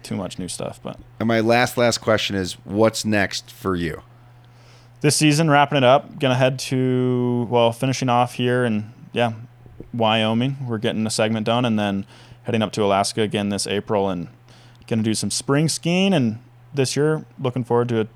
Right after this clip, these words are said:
Speaker 1: T G R segment and maybe an independent project towards the very end of the season. And future parking, I think I'm gonna try to do a bit more of, like, my own personal projects along with a segment or two in T G R. So, yeah, there you go.
Speaker 2: Dope. Love it.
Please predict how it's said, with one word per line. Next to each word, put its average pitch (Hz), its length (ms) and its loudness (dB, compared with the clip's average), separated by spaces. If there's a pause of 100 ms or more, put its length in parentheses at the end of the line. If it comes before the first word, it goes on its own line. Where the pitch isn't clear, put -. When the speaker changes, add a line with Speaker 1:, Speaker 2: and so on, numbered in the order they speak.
Speaker 1:
T 131 120 -4
G 127 120 -2
R 123 120 4
segment 139 360 0
and 113 80 0
maybe 113 200 -2
an 101 80 -2
independent 113 460 -2
project 117 400 0
towards 113 240 -2
the 107 60 -4
very 110 320 0
end 127 100 -2
of 131 60 -4
the 127 40 -6
season. 139 340 -4
And 98 200 -4 (720)
future 123 360 -4
parking, 123 400 0
I 117 60 2
think 113 160 -2
I'm 113 40 0
gonna 110 140 -2
try 110 140 -2
to 107 80 -2
do 107 160 -2
a 101 40 -2
bit 104 200 -2
more 104 340 0
of, 98 180 -2
like, 98 200 -2
my 90 120 -2
own 98 200 -2
personal 101 360 -6
projects 95 500 -4
along 87 260 -6
with 78 260 -10 (140)
a - 80 -16
segment 95 280 -6
or 90 40 -10
two 95 160 -8
in 90 60 -8
T 95 120 -10
G 92 140 -8
R. 98 160 -4
So, - 220 -10 (1040)
yeah, 120 160 -4
there 104 100 -4
you 101 80 -4
go. 127 180 0 (220)
Speaker 2:
Dope. 110 300 0 (120)
Love 110 220 0
it. - 100 -6